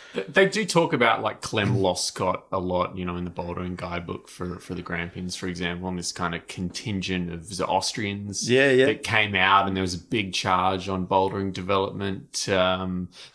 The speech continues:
Speaker 1: w-, were you, were you there during that
Speaker 2: I,
Speaker 1: time?
Speaker 2: I
Speaker 1: You
Speaker 2: wasn't
Speaker 1: came?
Speaker 2: really, no. I
Speaker 1: Yeah.
Speaker 2: actually never met those guys,
Speaker 1: Yeah.
Speaker 2: um, during the, during that trip. I met, like, a couple of the other guys who,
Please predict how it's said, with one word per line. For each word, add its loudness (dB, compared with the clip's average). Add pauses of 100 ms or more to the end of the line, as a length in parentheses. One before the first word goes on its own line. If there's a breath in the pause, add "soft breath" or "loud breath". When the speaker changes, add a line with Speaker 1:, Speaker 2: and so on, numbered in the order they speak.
Speaker 1:
w-, 4
were 12
you, 6 (160)
were 6
you 6
there 8
during 0
that 2
Speaker 2:
I, 0
Speaker 1:
time? 4
Speaker 2:
I 12
Speaker 1:
You 8
Speaker 2:
wasn't 8
Speaker 1:
came? 4
Speaker 2:
really, 8
no. 8
I 6
Speaker 1:
Yeah. 4
Speaker 2:
actually 2
never 4
met 0
those 4
guys, 4
Speaker 1:
Yeah. 2
Speaker 2:
um, -4 (1000)
during 2
the, 2
during 0
that 0
trip. 2
I 2
met, 2
like, 2
a -16
couple 2
of 2
the 4
other 4
guys 4
who, -4